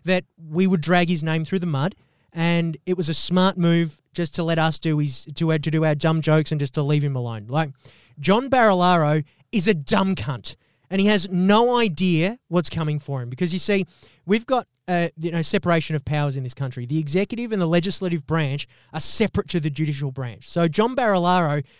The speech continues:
can't use his governmental powers inside the courtroom, which makes it the only arena where Jordan can do battle with this fucking scumbag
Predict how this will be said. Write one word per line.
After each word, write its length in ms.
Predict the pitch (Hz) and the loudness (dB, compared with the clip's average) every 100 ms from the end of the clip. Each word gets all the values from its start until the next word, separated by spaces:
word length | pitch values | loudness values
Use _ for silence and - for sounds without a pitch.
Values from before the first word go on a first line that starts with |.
| _ _ | _ _
can't 380 | - 226 240 196 | -6 2 2 2
use 300 | 185 220 202 | 2 2 4
his 140 | 185 | -2
governmental 560 | 147 175 170 165 165 151 | 0 0 0 -2 0 -2
powers 460 | 127 170 160 151 151 | 0 0 2 0 -2
inside 460 | 214 175 - 160 147 | -2 0 0 0 0
the 80 | |
courtroom, 460 | 139 156 151 135 110 _ _ _ _ - | -2 -2 -2 -4 -10 _ _ _ _ -4
which 160 | 180 | 0
makes 200 | 208 214 | 2 0
it 120 | 220 | -2
the 140 | 175 202 | -6 0
only 400 | 202 226 254 254 | 4 4 2 2
arena 400 | 214 165 196 180 | 4 4 2 2
where 160 | 147 160 | 2 0
Jordan 420 | 135 170 185 202 | 2 2 2 0
can 140 | 196 | -4
do 160 | 175 170 | 0 0
battle 300 | 143 165 170 | 2 2 2
with 140 | 156 | 0
this 140 | 147 139 | -4 -6
fucking 320 | - 180 214 | -2 -2 0
scumbag 680 | - - 190 233 160 - | -2 0 0 2 0 -2